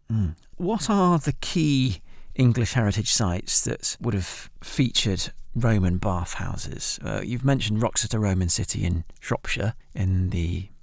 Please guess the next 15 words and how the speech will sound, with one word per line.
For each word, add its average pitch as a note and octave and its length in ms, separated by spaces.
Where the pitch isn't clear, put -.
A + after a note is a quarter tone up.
Midlands. - 600
So A#2 500
are C3+ 120
there C#3 120
any C#3 200
others C#3 420
that - 220
you A#2+ 120
would, B2 180
um, B2+ 380
direct C3+ 260
listeners B2+ 420
to - 200
perhaps C3 280
visit? D3 340